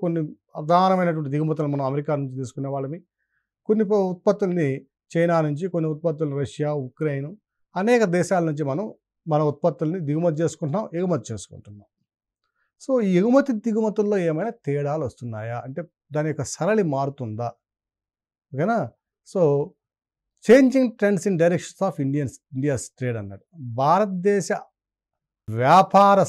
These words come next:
సరళిలో వస్తున్నటువంటి మార్పులు ఏమైనా ఉన్నాయా, వాటిని చర్చించండి అంటున్నాడు. ఇది కూడా ఒక ప్రధానంగా ఇంపార్టెంట్. తర్వాత role of డబ్ల్యూటీఓ, వరల్డ్ ట్రేడ్ ఆర్గనైజేషన్, ప్రపంచ వాణిజ్య సంస్థ. ఈ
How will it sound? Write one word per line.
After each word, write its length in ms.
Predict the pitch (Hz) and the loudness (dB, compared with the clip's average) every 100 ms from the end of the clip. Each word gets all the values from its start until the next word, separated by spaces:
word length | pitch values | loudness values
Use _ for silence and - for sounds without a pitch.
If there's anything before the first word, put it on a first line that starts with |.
| - | 2
సరళిలో 440 | 151 196 202 208 175 | 2 4 4 4 4
వస్తున్నటువంటి 420 | 143 160 165 202 147 | 2 -2 -2 -2 0
మార్పులు 420 | 131 175 202 220 160 139 | 4 4 2 -2 0 0
ఏమైనా 260 | 127 135 196 - | -2 -6 -8 -8
ఉన్నాయా, 340 | 107 110 120 180 151 | -8 -6 -4 -2 -4
వాటిని 220 | 107 113 | -4 -8
చర్చించండి 540 | 104 - 104 98 104 127 113 | -12 -12 -20 -16 -16 -14 -14
అంటున్నాడు. 340 | 104 113 147 - 143 | -12 -12 -12 -12 -8
ఇది 100 | 165 | -4
కూడా 120 | 180 165 | -2 -2
ఒక 60 | 143 | -2
ప్రధానంగా 500 | 139 120 131 143 143 113 - _ _ _ 120 | -6 -6 -8 -6 -6 -8 -12 _ _ _ -10
ఇంపార్టెంట్. 480 | 120 113 107 107 190 _ _ _ - | -8 -8 -8 -10 -12 _ _ _ -2
తర్వాత 260 | 196 196 190 151 | 2 4 2 4
role 200 | 220 226 | 6 6
of 60 | 185 151 | 6 4
డబ్ల్యూటీఓ, 420 | 147 151 143 135 127 139 | 2 0 -2 -4 -4 0
వరల్డ్ 260 | 170 170 - | 0 0 -2
ట్రేడ్ 180 | 151 143 | 0 0
ఆర్గనైజేషన్, 640 | 131 123 120 110 110 123 - - | -2 -4 -6 -6 -10 -14 -20 -8
ప్రపంచ 300 | 143 143 175 175 131 | -6 -6 -6 -4 -2
వాణిజ్య 360 | 120 147 131 120 - | 0 0 0 -6 -6
సంస్థ. 420 | 120 123 - 123 - _ _ _ _ _ _ _ _ _ | -6 -6 -6 -6 -8 _ _ _ _ _ _ _ _ _
ఈ 20 | - | -4